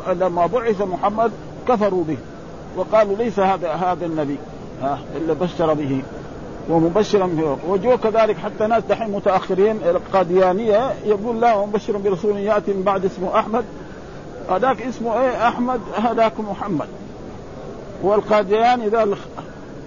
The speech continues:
يعني تقريبًا أو المجنون أو الخبل زي ما يقول هذا،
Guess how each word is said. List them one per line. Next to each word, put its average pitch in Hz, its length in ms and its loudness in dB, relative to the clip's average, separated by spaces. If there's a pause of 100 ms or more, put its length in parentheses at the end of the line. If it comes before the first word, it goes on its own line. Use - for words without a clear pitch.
يعني 185 200 -4
تقريبًا 196 500 2
أو 196 120 4
المجنون 180 440 2
أو 175 160 2
الخبل 185 560 0
زي 185 80 0
ما 185 140 -2 (320)
يقول 170 200 0
هذا، 214 240 2